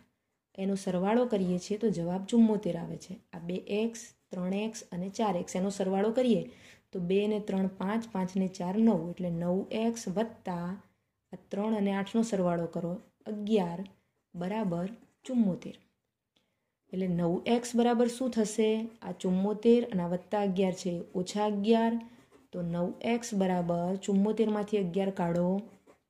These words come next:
એટલે ત્રેસઠ. તો એક્સ બરાબર શું થશે? આ નવ ગુણાકારમાં છે, અહીંયા ભાગાકારમાં જશે. એક્સ બરાબર શું થાય? અહીંયા અવયવ પાડી દો. નવ સિત્તા ત્રેસઠ અને નીચે નવ એકા નવ. છેદ ઉડાડતા ના આવડે તો આ રીતે પણ કરી શકો તમે. નવ, નવ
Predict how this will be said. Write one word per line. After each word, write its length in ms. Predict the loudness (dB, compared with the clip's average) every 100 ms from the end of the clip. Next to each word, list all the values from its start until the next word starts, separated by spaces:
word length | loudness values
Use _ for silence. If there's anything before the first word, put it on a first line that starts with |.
| _ -16
એટલે 180 | -10 -10
ત્રેસઠ. 720 | -4 -2 0 0 0 0 -4 -12 _ _ _ -10
તો 40 |
એક્સ 280 | -4 -4 -4 -4
બરાબર 320 | 0 0 0
શું 220 | -2 -2 -2
થશે? 360 | -2 0 0 0 -2 -10 _ _ -10
આ 40 | -4
નવ 200 | 0 0
ગુણાકારમાં 640 | 0 0 0 -2 0 0 -2
છે, 180 | -2 0
અહીંયા 220 | 0 0
ભાગાકારમાં 640 | -2 -4 -4 -2 0 0 0
જશે. 360 | -4 -2 0 0 0 -6 -18 _ -14 -8
એક્સ 220 | -8 -4
બરાબર 320 | -2 0 0 -2
શું 260 | 0 0
થાય? 340 | 2 0 0 -2
અહીંયા 320 | -2 0 0
અવયવ 260 | 4 4 6
પાડી 220 | 4 2
દો. 180 | 2 0 -2 -6 -14 _ _ -12
નવ 280 | -6 -2 -2
સિત્તા 420 | -2 -4 -2 -4
ત્રેસઠ 680 | -2 2 2 2 0 0 -4 -12 -10
અને 160 | -6 -4
નીચે 300 | -4 -4 0
નવ 200 | 0 2
એકા 260 | 0 0 0
નવ. 240 | 2 4 2 0 -8 -20 _ _ _ -6
છેદ 200 | -2 0
ઉડાડતા 380 | 2 0 0 0
ના 160 | 0
આવડે 160 | 0 0
તો 100 | 0
આ 80 | 0
રીતે 220 | 0 -2
પણ 200 | 0 0
કરી 220 | 4 4
શકો 300 | 4 0 0
તમે. 260 | 0 0 0
નવ, 180 | 0 2
નવ 180 | 2